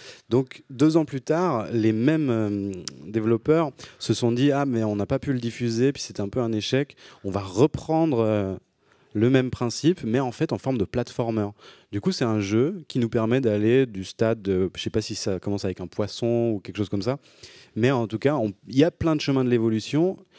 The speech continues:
mais c'est à travers un truc de plateforme. Donc on a encore ce système de, voilà, de, d'antagonisme avec le monde extérieur et,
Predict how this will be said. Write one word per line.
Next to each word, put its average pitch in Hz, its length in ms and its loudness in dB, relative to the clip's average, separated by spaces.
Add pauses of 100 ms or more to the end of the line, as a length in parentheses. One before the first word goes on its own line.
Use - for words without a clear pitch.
(160)
mais 127 200 2
c'est - 160 -4
à 117 80 0
travers 120 360 0
un 143 40 -2
truc 131 180 -6
de 120 80 4
plateforme. 95 520 -4
Donc 117 220 0
on 107 140 2
a 110 120 2
encore 107 300 -4
ce 104 100 -16
système 104 460 -4
de, 87 180 0 (500)
voilà, 101 220 0
de, 90 180 -10
d'antagonisme 107 800 -2
avec 101 240 -2
le 95 100 -2
monde 95 400 -4
extérieur 104 640 0
et, 87 400 -4